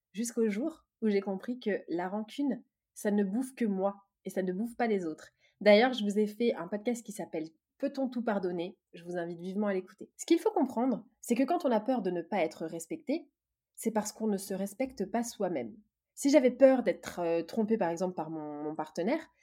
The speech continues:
c'est parce que je passais mon temps à me trahir moi-même, en fait. C'est pas parce que t'as été trahi dans le passé que tu as fait telle ou telle chose que ça te définit. Et ça, c'est très, très important. Notre passé ne nous définit pas.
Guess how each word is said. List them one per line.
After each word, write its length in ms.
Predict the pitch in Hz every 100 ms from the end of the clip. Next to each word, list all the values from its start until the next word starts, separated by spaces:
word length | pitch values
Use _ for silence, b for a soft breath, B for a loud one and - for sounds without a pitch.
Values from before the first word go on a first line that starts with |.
| b -
c'est 100 | 233
parce 220 | 247 247
que 180 | 339 339
je 60 | 294
passais 200 | 190 190
mon 140 | 185
temps 140 | 196 240
à 80 |
me 40 | 185
trahir 300 | 208 233 220
moi-même, 340 | 202 214 202
en 60 | 147
fait. 320 | - - -
C'est 140 | - 220
pas 100 | 285
parce 220 | 302 -
que 80 | 233
t'as 200 | 233 202
été 380 | 196 214 214 -
trahi 320 | - 196 196
dans 120 | 175 151
le 80 |
passé 360 | 160 185 - 359 - _ _ _ _ -
que 80 |
tu 140 | 226 233
as 40 |
fait 200 | 214 233
telle 160 | 240 233
ou 80 | 202
telle 160 | 190
chose 320 | - 359 302
que 80 | 226
ça 120 | 226
te 120 | - 190
définit. 480 | 233 240 233 202 B B
Et 60 | 185
ça, 160 | 269 294
c'est 240 | 208 -
très, 300 | - 269 262
très 260 | 254 233 208
important. 420 | 202 190 - -
Notre 300 | 185 185 208
passé 320 | 233 233 285
ne 140 | 240
nous 120 | 202 190
définit 460 | 214 226 233 220
pas. 220 | 214 -